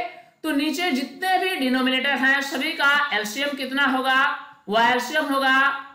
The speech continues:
दस का power छह। अब हम आगे बढ़ेंगे और लिखेंगे दस का power छह प्लस दस का power तीन प्लस एक। यानी वन by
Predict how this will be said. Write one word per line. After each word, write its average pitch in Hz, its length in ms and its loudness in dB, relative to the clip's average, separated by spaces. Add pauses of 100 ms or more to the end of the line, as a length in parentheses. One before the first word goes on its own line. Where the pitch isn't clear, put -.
दस 254 340 0
का 247 160 2
power 226 380 2
छह। 180 480 -2 (440)
अब 254 140 4
हम 339 300 0
आगे 277 260 2
बढ़ेंगे 285 440 0
और 311 260 -2
लिखेंगे 269 520 0 (800)
दस 302 300 2
का 285 100 2
power 262 380 2
छह 226 380 2 (540)
प्लस 247 440 2 (420)
दस 294 280 -2
का 277 140 2
power 247 440 2
तीन 247 320 0 (480)
प्लस 233 400 2 (280)
एक। 220 400 -2 (380)
यानी 311 460 0
वन 262 400 0
by 269 280 2